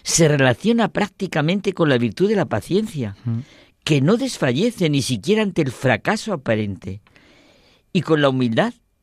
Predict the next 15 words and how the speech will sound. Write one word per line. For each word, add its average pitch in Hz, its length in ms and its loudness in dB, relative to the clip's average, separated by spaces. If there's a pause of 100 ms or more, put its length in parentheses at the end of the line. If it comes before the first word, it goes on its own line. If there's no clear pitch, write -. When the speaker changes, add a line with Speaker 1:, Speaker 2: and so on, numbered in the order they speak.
(380)
Speaker 1:
que 175 140 2
reconoce 147 500 0
el 165 80 -2
misterio 139 460 2
de 160 120 2
Dios 247 440 -4 (160)
y 165 100 2
se 143 180 -2
fía 220 320 0
de 240 120 2
él 254 140 -2 (400)
incluso 196 540 2
en 240 80 0
la 196 80 2
oscuridad. 120 600 -2